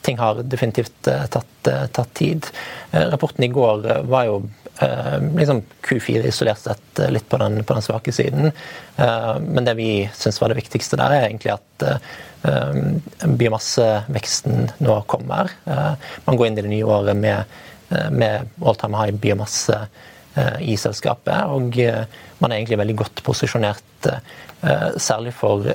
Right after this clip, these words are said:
første halvår i, i år, eh, der vi forventer veldig sterke priser, samtidig som vi ser at i Norge så, så har konkurrentene veldig store kvalitetsproblemer. Det er mangel på storfisk, og det er mangel på fisk av høy kvalitet.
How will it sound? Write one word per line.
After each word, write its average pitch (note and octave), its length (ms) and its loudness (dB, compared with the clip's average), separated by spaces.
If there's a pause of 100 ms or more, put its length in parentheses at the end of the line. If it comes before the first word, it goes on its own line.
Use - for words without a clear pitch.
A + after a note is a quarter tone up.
første - 340 -2
halvår A2 600 0
i, B2 340 0
i A#2+ 40 0
år, F#3 240 2 (120)
eh, C#3 360 0 (440)
der B2 100 4
vi A2 60 2
forventer A2 520 0
veldig G#2+ 220 0
sterke - 460 0
priser, - 440 0
samtidig A#2+ 420 0
som C#3 320 -2
vi D3 80 0
ser - 140 0
at G#2+ 140 -10
i - 40 0
Norge A2+ 360 0
så, C3+ 280 -2 (360)
så B2+ 120 0
har A2 60 -2
konkurrentene G#2+ 540 -2
veldig G2+ 160 0
store G#2+ 320 2
kvalitetsproblemer. C3+ 1160 -2
Det A#2 100 4
er A#2 40 2
mangel G2+ 320 0
på - 160 -2
storfisk, - 520 0
og - 60 0
det A#2 80 -2
er A2 100 2
mangel B2 200 -2
på C3 120 -4
fisk - 300 -4
av - 80 -2
høy A#2 120 0
kvalitet. - 560 -2